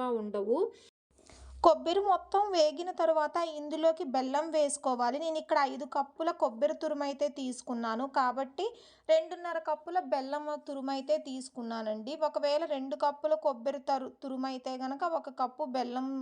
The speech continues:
తరు-, తురుము అయితే సరిపోతుంది. So, మనం రెండు కప్పులకి ఒక కప్పు బెల్లం అయితే సరిపోతుంది.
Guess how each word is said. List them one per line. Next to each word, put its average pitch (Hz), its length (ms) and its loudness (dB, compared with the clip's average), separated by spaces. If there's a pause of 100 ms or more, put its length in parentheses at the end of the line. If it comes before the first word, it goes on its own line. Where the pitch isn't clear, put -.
(260)
తరు-, 233 280 -2
తురుము 247 360 -6
అయితే 254 200 -4
సరిపోతుంది. 214 840 -4 (500)
So, 359 140 -4 (240)
మనం 294 240 -4 (340)
రెండు 262 300 -6
కప్పులకి 311 500 -4
ఒక 311 300 -4
కప్పు 254 320 -6 (140)
బెల్లం 254 360 -4
అయితే 254 220 -8
సరిపోతుంది. 220 840 -8